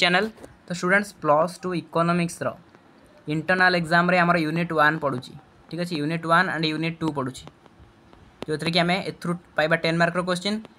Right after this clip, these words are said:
ଏଥିରୁ ପାଇବା ଟେନ୍ ମାର୍କର କୋଶ୍ଚିନ୍, ଟୋଟାଲ ଉପରେ ଟ୍ୱେଣ୍ଟି ମାର୍କର କୋଶ୍ଚିନ୍ ପଡ଼ୁଛି ଇଣ୍ଟରନାଲ ଏକ୍ଜାମରେ। And ଏଇ ଇଣ୍ଟରନାଲ ଏକ୍ଜାମର ଟ୍ୱେଣ୍ଟି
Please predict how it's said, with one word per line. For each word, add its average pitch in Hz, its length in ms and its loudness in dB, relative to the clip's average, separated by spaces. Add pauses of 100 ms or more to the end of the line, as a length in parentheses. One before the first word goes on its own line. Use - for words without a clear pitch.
(240)
ଏଥିରୁ 143 240 -6
ପାଇବା 170 240 2
ଟେନ୍ 165 160 -4
ମାର୍କର 165 280 0
କୋଶ୍ଚିନ୍, 143 320 -4
ଟୋଟାଲ 160 260 0
ଉପରେ 185 160 0 (440)
ଟ୍ୱେଣ୍ଟି 156 340 -2
ମାର୍କର 165 300 2
କୋଶ୍ଚିନ୍ 151 280 -4
ପଡ଼ୁଛି 127 260 -6 (160)
ଇଣ୍ଟରନାଲ 139 340 0
ଏକ୍ଜାମରେ। 117 280 -10 (480)
And 165 100 2 (100)
ଏଇ 180 180 0
ଇଣ୍ଟରନାଲ 180 380 0
ଏକ୍ଜାମର 180 320 2 (180)
ଟ୍ୱେଣ୍ଟି 160 320 -2